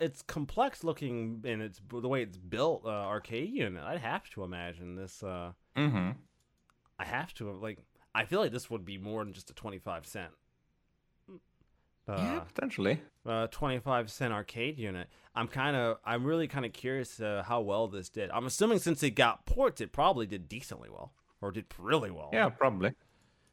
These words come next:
Speaker 1: I can't imagine something like this wouldn't have drawn attention. So
Speaker 2: Yeah, I mean, it is considered, uh, the first big three D success, so I would gather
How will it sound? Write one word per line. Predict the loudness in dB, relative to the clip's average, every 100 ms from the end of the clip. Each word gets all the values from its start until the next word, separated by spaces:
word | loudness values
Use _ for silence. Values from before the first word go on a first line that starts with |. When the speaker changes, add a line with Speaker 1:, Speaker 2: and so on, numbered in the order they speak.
| _
Speaker 1:
I | -8
can't | 0 0 0
imagine | 0 0 0 -4 -8
something | -6 -6 -6 -8
like | -8 -6
this | -8 -4
wouldn't | -6 -6
have | -10
drawn | -4 -2 -2
attention. | -4 -6 -8 -8 -12 -14 -18 _ _ _ _ _
So | -10 -8 -6 -8 -12 _ -8
Speaker 2:
Yeah, | -8 -8 -12 -6
I |
mean, | -2 -2 -2 -14 _ 2
it | 4 8
is | 8 8
considered, | 6 8 8 10 8 6
uh, | 2 6 6 6
the | 2 0
first | 2 2 2 2
big | 0 2
three | 2 2
D | 2
success, | -2 -4 0 6 6 4
so | -2 4 6 6 4 -4 _ 4
I | 8 8
would | 6 6 4 4 0
gather | 6 8 10 10 10 8